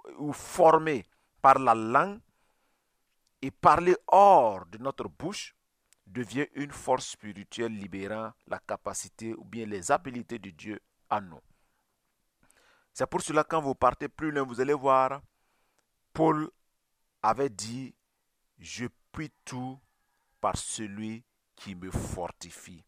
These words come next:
Dans Philippiens, le chapitre quatre, le verset treize. « Je puis tout par celui qui me fortifie. » Ce qui veut dire, premièrement, son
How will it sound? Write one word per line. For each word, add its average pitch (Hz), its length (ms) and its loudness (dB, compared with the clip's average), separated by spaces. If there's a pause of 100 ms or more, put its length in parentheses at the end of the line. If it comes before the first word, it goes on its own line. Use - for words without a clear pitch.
(200)
Dans 95 160 -12
Philippiens, 98 540 -12
le 98 120 -12
chapitre 95 460 -12 (140)
quatre, 104 240 -6
le 90 80 -14
verset 87 400 -12
treize. « 78 400 -10 (400)
Je 87 160 -14 (180)
puis 156 160 -14 (140)
tout 135 260 -14 (720)
par 101 140 -4
celui 110 380 -14
qui - 180 -18
me 92 120 -12
fortifie. » 82 800 -12 (560)
Ce - 140 -14
qui 165 140 -8
veut 160 80 0
dire, 147 200 -6
premièrement, 110 640 -4 (800)
son 123 260 -8